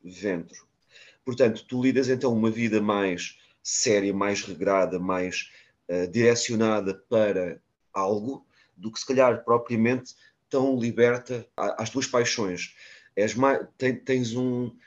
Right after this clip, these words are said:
tens um foco maior, eh, se calhar para aquilo que deve ser feito, para aquilo que tem que ser feito, do que propriamente deixaste levar, eh, pelas emoções e seres livre e, e andares de braços abertos a amar o mundo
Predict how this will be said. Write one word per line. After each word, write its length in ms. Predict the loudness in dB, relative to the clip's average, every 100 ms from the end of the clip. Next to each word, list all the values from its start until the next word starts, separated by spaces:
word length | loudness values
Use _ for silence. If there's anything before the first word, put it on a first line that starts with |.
| _ -4
tens 180 | -2
um 120 | 0 0
foco 380 | 4 4 4 -2
maior, 480 | 2 4 4 0 -12 _ -4
eh, 300 | -2 -2 -4
se 100 | -4
calhar 280 | 0 0
para 140 | 0 -4
aquilo 280 | -2 -8 -12 -10
que 100 | -2
deve 220 | 0 -2
ser 160 | -6 -8
feito, 460 | -4 -4 -4 -8
para 120 | -14 -14
aquilo 220 | -12 -14
que 140 | -14 -6
tem 200 | -4 -4
que 80 |
ser 140 | -8 -10
feito, 440 | -10 -10 -10 -12 -20 -12
do 160 | -10
que 60 | -2
propriamente 460 | 0 2 -2 -2
deixaste 480 | -4 -4 -2 -4 -6
levar, 440 | -2 0 2 -2 -8 _ _ _ _ -10
eh, 140 | -6 -4
pelas 280 | -2 -2
emoções 480 | -2 -4 -2 0 0
e 60 | -4
seres 240 | -8 -8
livre 460 | -6 -4 -4 -8 -8
e, 360 | -8 -10 -14 -18 -20 -10
e 80 | -4
andares 380 | 0 6 6 6
de 60 |
braços 300 | 4 4 4
abertos 280 | 4 4 4
a 40 | 0
amar 220 | 2 2
o 100 | 0
mundo 480 | 0 0 0 -4